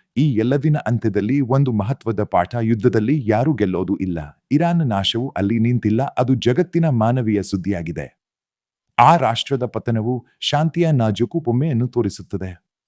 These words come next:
ಮುಂದಿನ ವಾರಗಳಲ್ಲಿ ವಿಶ್ವದ ಪ್ರತಿಕ್ರಿಯೆ ಮಹತ್ವದ್ದಾಗಿರುತ್ತದೆ. ಅವರು ಇರಾನ್ಗೆ ಕೈ ಚಾಚುತ್ತಾರಾ ಅಥವಾ ಬದಿಗೆ ಸರಿಯುತ್ತಾರಾ? ಈ ಪ್ರಶ್ನೆ ಆ ರಾಷ್ಟ್ರದ ಭವಿಷ್ಯವನ್ನು, ಜಗತ್ತಿನ ನೈತಿಕ ನಕ್ಷೆಯನ್ನು ನಿರ್ಧರಿಸಲಿದೆ.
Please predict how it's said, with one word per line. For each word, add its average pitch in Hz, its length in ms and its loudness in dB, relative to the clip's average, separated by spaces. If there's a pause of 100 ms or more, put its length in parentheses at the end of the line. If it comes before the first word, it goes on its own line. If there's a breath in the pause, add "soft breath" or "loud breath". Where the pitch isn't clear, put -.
(640)
ಮುಂದಿನ 175 300 8
ವಾರಗಳಲ್ಲಿ 113 760 2
ವಿಶ್ವದ 131 560 -2
ಪ್ರತಿಕ್ರಿಯೆ 117 680 6
ಮಹತ್ವದ್ದಾಗಿರುತ್ತದೆ. 98 1300 6 (920)
ಅವರು 131 300 10
ಇರಾನ್ಗೆ 143 420 6
ಕೈ 113 220 4
ಚಾಚುತ್ತಾರಾ 117 640 2
ಅಥವಾ 131 380 2
ಬದಿಗೆ 104 380 4
ಸರಿಯುತ್ತಾರಾ? 87 680 2 (960)
ಈ 170 120 12
ಪ್ರಶ್ನೆ 131 640 2 (120)
ಆ 135 120 12
ರಾಷ್ಟ್ರದ 107 500 6
ಭವಿಷ್ಯವನ್ನು, 98 760 4 (140 loud breath)
ಜಗತ್ತಿನ 160 500 8
ನೈತಿಕ 104 420 4
ನಕ್ಷೆಯನ್ನು 98 640 4
ನಿರ್ಧರಿಸಲಿದೆ. 87 1000 2